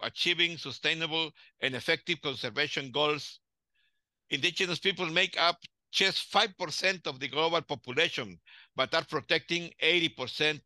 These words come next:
of the world remaining biodiversity. Historically, we, the knowledge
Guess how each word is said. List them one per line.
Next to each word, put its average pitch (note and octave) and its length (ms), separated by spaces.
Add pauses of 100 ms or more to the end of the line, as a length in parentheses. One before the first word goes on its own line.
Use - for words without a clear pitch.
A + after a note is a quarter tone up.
of C3+ 160
the C3 80
world D3+ 220 (120)
remaining C#3+ 460
biodiversity. A#2 1000 (1400)
Historically, D#3 800 (260)
we, F#3 380 (300)
the D#3 100
knowledge G3+ 420